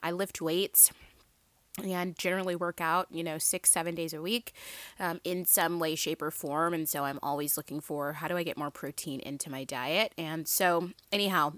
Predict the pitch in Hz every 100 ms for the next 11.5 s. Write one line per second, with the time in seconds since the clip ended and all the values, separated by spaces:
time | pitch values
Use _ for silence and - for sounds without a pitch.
0 | 240 170 160 - 175 156 - - - -
1 | 165 143 160 _ - 165 156 139 139 143
2 | - - 196 262 285 175 175 180 165 151
3 | - 160 156 156 143 139 147 - - -
4 | - 202 185 175 190 214 185 165 - 165
5 | 165 - 127 - - 175 - - - 202
6 | 190 196 196 190 180 175 - 185 - -
7 | 190 180 165 165 170 165 160 151 156 -
8 | 151 143 143 - - 202 202 - 277 285
9 | 285 - 269 - 240 214 - 202 190 220
10 | 214 208 254 269 214 185 185 170 165 175
11 | 185 - 165 160 170